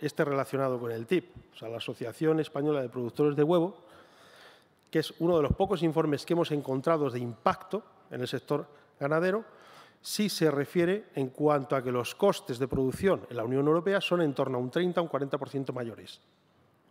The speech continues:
Lógicamente, el bienestar animal o la ley de protección de bienestar animal que tenemos aquí en este país o la que existe, la directiva a nivel europeo, es muy exigente. Algo en lo que estamos de acuerdo,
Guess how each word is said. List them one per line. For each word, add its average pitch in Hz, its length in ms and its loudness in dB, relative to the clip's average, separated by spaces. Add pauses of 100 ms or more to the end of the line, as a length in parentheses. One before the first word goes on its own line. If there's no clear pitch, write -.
(120)
Lógicamente, 143 640 0 (840)
el 120 100 -6
bienestar 123 400 0
animal 185 540 4
o 123 80 -2
la 117 100 -2
ley 147 120 2
de 151 100 4
protección 131 460 -2 (140)
de 123 100 -12
bienestar 113 360 -2
animal 175 420 2
que 110 80 -10
tenemos 127 300 -6
aquí 139 140 -2
en 143 60 2
este 131 140 -8
país 156 300 -2 (280)
o 120 120 -2
la 107 100 -4
que 107 80 -12
existe, 147 300 -4
la 110 80 -4
directiva 110 480 -2
a 104 40 -8
nivel 117 240 -4
europeo, 156 360 2 (500)
es 143 160 -2
muy 190 260 8
exigente. 139 840 -2 (1080)
Algo 131 720 -2
en 120 100 -4
lo 117 60 -4
que 107 80 -8
estamos 139 280 -2
de 123 60 -2
acuerdo, 165 440 0